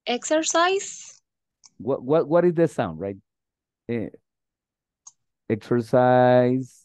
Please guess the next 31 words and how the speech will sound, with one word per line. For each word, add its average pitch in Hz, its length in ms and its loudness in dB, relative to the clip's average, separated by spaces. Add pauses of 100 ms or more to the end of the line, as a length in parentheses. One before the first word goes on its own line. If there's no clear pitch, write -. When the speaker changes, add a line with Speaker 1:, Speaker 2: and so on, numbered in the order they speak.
(640)
Speaker 2:
The 113 120 0
last 127 220 2
sound 151 260 0
is 143 180 -6
S, 147 400 -2
right? 95 240 -12
El 113 140 -6
último 151 280 -4
sonido 143 340 -2
es 156 60 -2
una 127 240 -2
S. 117 320 -6 (280)
Exercise. 101 1040 -8 (720)
Speaker 1:
Exercise. 208 1080 -8 (220)
Speaker 2:
Let 104 120 -2
me 104 80 0
see. 95 140 -6
Exercise. 92 960 0 (1080)
Exercise. 87 520 -6
Speaker 1:
Exercise. 82 480 -2 (180)
Speaker 2:
L-, 82 140 -8
let 87 240 -2
me 90 140 0
see. 82 140 -8
I'm 107 200 0
not 113 140 2
sure. 90 400 -4 (960)
Let 104 120 0
me 117 120 -2
check, 82 300 -2
please. 82 360 -10